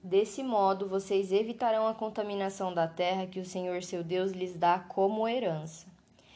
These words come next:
Se encerra aqui o capítulo vinte e um do livro de Deuteronômio. E hoje, Senhor, eu oro para que o Senhor nos mantenha firmes e puros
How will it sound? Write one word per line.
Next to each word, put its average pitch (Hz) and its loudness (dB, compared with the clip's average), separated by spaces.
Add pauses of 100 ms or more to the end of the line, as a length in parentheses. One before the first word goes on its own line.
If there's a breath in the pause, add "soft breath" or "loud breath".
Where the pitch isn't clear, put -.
(200 loud breath)
Se - -8
encerra 190 2
aqui 190 -4
o 208 -4
capítulo 196 2
vinte 208 -4
e 226 -4
um 214 -2
do 214 -2
livro 196 -2
de 185 -4
Deuteronômio. 185 2 (600 loud breath)
E 185 -2
hoje, 202 0
Senhor, 185 -4
eu 170 -2
oro 185 4 (120)
para 180 0
que 185 -8
o 190 -8
Senhor 185 -2
nos 185 -4
mantenha 180 -6
firmes 190 -4
e 190 -8
puros 196 -6